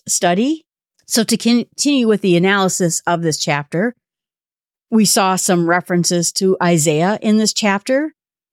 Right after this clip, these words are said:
There were three people in this chapter, Mary, Joseph, and the angel of the Lord. The events take place somewhere between six B C and four B C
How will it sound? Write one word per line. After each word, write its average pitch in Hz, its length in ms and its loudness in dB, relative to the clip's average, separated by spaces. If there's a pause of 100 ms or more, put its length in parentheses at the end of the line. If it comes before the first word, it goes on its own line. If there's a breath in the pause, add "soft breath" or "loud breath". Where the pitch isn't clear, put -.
There 180 160 4
were 165 140 2
three 175 240 0
people 180 400 -2
in 220 100 2
this 220 100 0
chapter, 220 500 -4
Mary, 180 360 2
Joseph, 180 640 0
and 165 260 0
the 156 120 -4
angel 165 300 2
of 151 60 -2
the 151 60 -4
Lord. 156 540 -2 (640)
The 190 160 4
events 196 340 0
take 196 200 0
place 190 280 -2
somewhere 180 320 2
between 156 400 -4
six - 260 -2
B 240 160 -2
C 240 380 -4
and 160 160 -2
four 175 240 2
B 220 140 0
C 277 380 -2